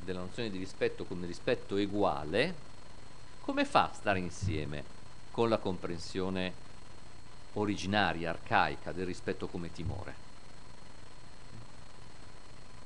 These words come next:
Non è che questa sia sparita, no? Come ho detto,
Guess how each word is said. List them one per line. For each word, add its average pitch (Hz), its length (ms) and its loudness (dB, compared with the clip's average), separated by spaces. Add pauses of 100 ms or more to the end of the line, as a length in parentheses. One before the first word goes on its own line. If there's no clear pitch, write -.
(1160)
Non 156 220 6
è 247 60 8
che 196 100 8
questa 170 220 6
sia 147 140 4
sparita, 156 560 2 (640)
no? 120 200 0 (120)
Come 92 160 0
ho 92 40 0
detto, 78 400 -2